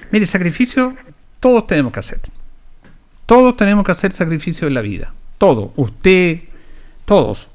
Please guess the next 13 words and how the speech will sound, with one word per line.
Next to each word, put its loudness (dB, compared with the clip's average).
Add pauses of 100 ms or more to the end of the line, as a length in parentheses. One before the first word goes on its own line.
Incluso -2
usted 0
hace -2
mucho 6
más 2
que, -4
que -6
muchos, 2
que -6
jugadores, 2
que -2
nosotros -2
mismos. -4